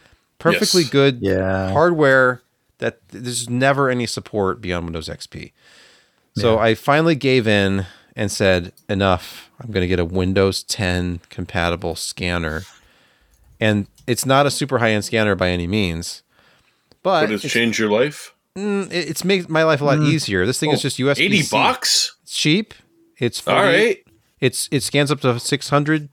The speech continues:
Speaker 1: D P I, which is fine. That's what my old one did.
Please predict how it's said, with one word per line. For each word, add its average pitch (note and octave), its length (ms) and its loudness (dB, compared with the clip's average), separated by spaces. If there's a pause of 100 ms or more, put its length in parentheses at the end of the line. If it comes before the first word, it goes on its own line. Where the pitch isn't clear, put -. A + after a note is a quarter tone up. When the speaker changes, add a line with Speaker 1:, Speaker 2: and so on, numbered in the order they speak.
(140)
Speaker 1:
D B2 160 -6
P F3 180 0
I, G2+ 260 2 (120)
which - 180 -10
is C#3 120 -8
fine. E2 380 -8 (920)
That's - 140 -14
what B2+ 60 -6
my A2+ 120 4
old A#2+ 180 4
one E2+ 160 0
did. E2 320 -6